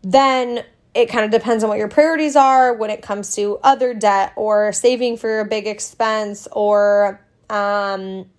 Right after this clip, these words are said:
growing that emergency fund to six to eight months, or investing and maxing out your retirement account. So that would be Roth I R A, four oh one K, um, or, you know, whatever account you have, four oh three B,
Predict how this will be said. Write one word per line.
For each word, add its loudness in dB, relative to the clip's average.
growing 0
that 2
emergency -6
fund -2
to -6
six -8
to -2
eight -4
months, 0
or 4
investing 0
and -6
maxing -6
out -4
your 0
retirement 0
account. -10
So -4
that 4
would 0
be -8
Roth 4
I 4
R 0
A, 4
four 0
oh 2
one -4
K, -4
um, -2
or, 0
you -10
know, -2
whatever -2
account -8
you -6
have, -4
four -2
oh 0
three -4
B, -8